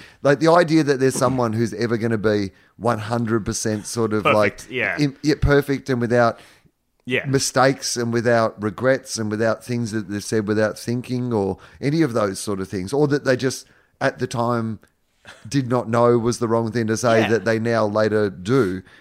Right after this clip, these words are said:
Speaker 1: Like, that is the mistake. The
Speaker 2: Yeah.
Speaker 1: mistake when we kind of, you know, go, "You need to be a hundred percent woke, and if there's any example of you not being woke, we're cancelling you," is the mistake,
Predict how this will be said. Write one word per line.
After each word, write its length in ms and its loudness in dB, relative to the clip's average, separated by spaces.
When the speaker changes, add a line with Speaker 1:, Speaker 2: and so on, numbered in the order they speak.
Speaker 1:
Like, 300 0
that 420 2
is 180 -4
the 120 -6
mistake. 460 -8
The 100 0
Speaker 2:
Yeah. 80 4
Speaker 1:
mistake 380 4
when 180 2
we 80 0
kind 300 -2
of, 200 -2
you 200 0
know, 100 0
go, 160 4
"You 260 2
need 140 -2
to 80 -4
be 100 0
a 80 0
hundred 300 -2
percent 300 -6
woke, 340 0
and 120 -6
if 120 -8
there's 180 -4
any 120 -4
example 380 -4
of 100 -4
you 80 -4
not 180 -4
being 200 -2
woke, 200 -2
we're 120 -4
cancelling 580 -6
you," 180 -6
is 220 -6
the 80 -2
mistake, 540 -4